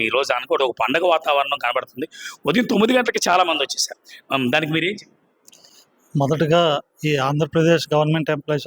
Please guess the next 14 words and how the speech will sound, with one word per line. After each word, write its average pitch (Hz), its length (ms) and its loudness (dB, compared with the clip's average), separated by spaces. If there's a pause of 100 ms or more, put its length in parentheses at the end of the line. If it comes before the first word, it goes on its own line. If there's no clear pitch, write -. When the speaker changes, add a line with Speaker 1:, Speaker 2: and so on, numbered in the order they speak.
Speaker 2:
అసోసియేషన్ 143 560 0 (640)
గౌరవ 160 340 6 (240)
అధ్యక్షులైన 160 640 0 (1000)
సూర్యనారాయణ 170 680 2
గారికి 156 380 -2 (800)
మేమందరం 156 400 2 (100)
కూడా 165 200 2 (520)
కృతజ్ఞతలు 156 640 -2
తెలియజేస్తూ 156 540 0 (300)
జన్మదిన 160 460 2
శుభాకాంక్షలు 160 640 -2
తెలియజేస్తున్నాం. 151 680 0 (640)
మా 151 100 2 (280)
జిల్లా 160 280 2